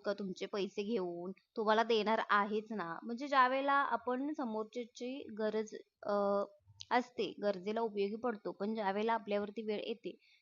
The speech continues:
त्यावेळेला सगळे हात वरती करतात. त्यामुळे कोणालाही पैसे उसने देऊ नका. ठीक आहे? ही एक खूप जास्त महत्त्वाची गोष्ट आहे, कारण पैशाने माणूस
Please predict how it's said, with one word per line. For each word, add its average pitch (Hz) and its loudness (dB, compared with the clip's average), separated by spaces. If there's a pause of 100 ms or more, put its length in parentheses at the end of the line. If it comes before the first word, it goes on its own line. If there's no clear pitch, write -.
(100)
त्यावेळेला 220 6
सगळे 214 2
हात 202 0
वरती 190 -2
करतात. 262 0 (580)
त्यामुळे 233 6
कोणालाही 226 4
पैसे 202 -2
उसने 196 -6
देऊ 185 -4
नका. 247 -2 (1080)
ठीक 262 -4
आहे? 269 2 (100)
ही 233 -4
एक 247 2 (260)
खूप 262 -4
जास्त 233 0
महत्त्वाची 233 -2
गोष्ट 208 -4
आहे, 202 -4
कारण 220 -4
पैशाने 214 -4
माणूस 226 0